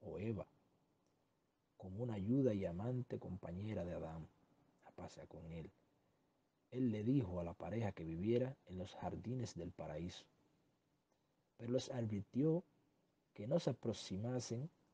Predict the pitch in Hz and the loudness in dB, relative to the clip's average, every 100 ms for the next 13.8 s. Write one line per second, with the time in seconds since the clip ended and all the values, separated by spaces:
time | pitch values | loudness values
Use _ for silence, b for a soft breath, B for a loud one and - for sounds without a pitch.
0 | _ _ _ - 135 123 151 131 104 92 | _ _ _ -6 -2 4 8 8 6 4
1 | 90 80 - - 80 92 87 - _ - | -2 -4 -6 -8 -4 -4 -4 -10 _ -14
2 | 104 87 85 127 123 92 - - - 113 | -8 -2 2 4 4 2 -2 -4 -2 -2
3 | 170 - _ _ _ - 175 - 147 156 | -2 -4 _ _ _ -12 -10 -8 -10 -8
4 | 87 143 - _ _ _ _ - 110 - | -6 -6 -6 _ _ _ _ -10 -8 -8
5 | 110 107 101 139 175 - 95 - - 131 | -8 -4 4 10 10 8 -2 -2 2 2
6 | 139 113 101 - 143 156 123 98 90 - | 2 -2 -8 -2 0 2 2 0 0 -2
7 | 95 90 85 - 82 80 80 71 - _ | -2 -2 -4 -6 -6 -4 -6 -8 -10 _
8 | b b b b b - 120 127 127 135 | b b b b b -2 2 4 10 12
9 | 180 156 175 175 151 110 120 135 117 98 | 12 10 6 6 4 6 6 6 4 0
10 | 87 85 120 107 85 82 110 143 - 98 | -2 0 2 2 0 0 0 0 -2 -8
11 | 107 - 87 90 - - - - 151 87 | -10 -6 -4 -4 -6 -16 -8 0 0 0
12 | - _ b b b b _ 107 101 117 | -6 _ b b b b _ -4 0 4
13 | 143 - - 95 82 82 123 | 4 2 -4 -4 -2 -2 -2